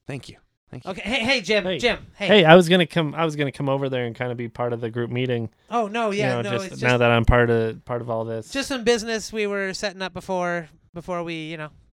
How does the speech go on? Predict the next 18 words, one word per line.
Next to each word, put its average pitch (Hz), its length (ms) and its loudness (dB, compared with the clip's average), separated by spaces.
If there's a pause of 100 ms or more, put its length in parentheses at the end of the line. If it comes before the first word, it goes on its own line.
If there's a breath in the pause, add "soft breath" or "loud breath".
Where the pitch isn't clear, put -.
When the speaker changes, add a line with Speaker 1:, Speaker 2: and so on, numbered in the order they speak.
(360)
Speaker 2:
housekeeping. 214 640 -2 (140)
Before 202 200 -4
Speaker 3:
Yeah, 160 200 8
Speaker 2:
we 135 80 4
Speaker 3:
no, 226 120 10
Speaker 2:
got 202 100 10
Speaker 3:
abs-, 190 200 8
Speaker 2:
in 185 40 -2
the - 40 -2
band. 175 80 10
Speaker 3:
absolutely. 175 600 8 (120)
Professionals 143 680 2
need 143 200 -2
the 139 60 -8
professional 131 560 -4
space. 151 480 -6
Speaker 2:
Uh, 233 140 -4
right, 208 300 2